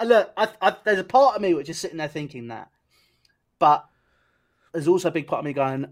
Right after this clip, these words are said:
"I don't think this Chelsea side yet has the ability to go for the jugular." I think we're one world-class striker, maybe a number six away from doing that.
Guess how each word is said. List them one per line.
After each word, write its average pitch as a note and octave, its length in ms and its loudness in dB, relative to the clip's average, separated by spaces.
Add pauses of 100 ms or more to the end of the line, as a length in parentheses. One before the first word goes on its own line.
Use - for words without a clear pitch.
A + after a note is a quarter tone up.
(100)
"I C#3+ 100 0
don't D3+ 320 -2
think C#3+ 240 -10
this C#3+ 140 -10
Chelsea C3+ 380 -2
side A#2+ 360 -6
yet C3 500 -4 (560)
has C#3 260 0
the C#3+ 100 -2
ability C3 400 0
to B2 120 -14
go B2+ 140 -2
for A#2+ 100 -14
the B2 80 -6
jugular." A#2 500 -6
I D3 120 6
think D3+ 180 0
we're C#3 120 6
one D3+ 580 6 (140)
world-class C#3 640 4
striker, B2+ 680 -2 (340)
maybe C#3+ 420 -2
a C3+ 60 0
number C3 240 0
six A#2+ 320 -6
away A#2 200 -2
from A#2 180 -8
doing A2+ 240 -6
that. G#2 160 -14